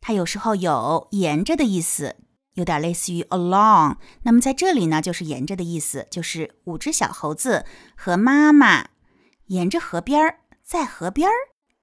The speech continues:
干什么呢？For 后面表示目的。Picnic supper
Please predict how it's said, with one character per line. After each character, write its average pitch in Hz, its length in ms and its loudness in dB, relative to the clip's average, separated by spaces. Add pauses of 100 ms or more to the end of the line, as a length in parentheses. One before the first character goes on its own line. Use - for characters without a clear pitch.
(240)
干 226 160 0
什 185 140 -6
么 147 80 -2
呢？ 175 260 0 (340)
For 233 320 2
后 202 140 -2
面 165 160 -2
表 151 160 -2
示 - 160 -10
目 294 240 4
的。 165 300 -10 (380)
Picnic 294 480 -2
supper 170 640 -4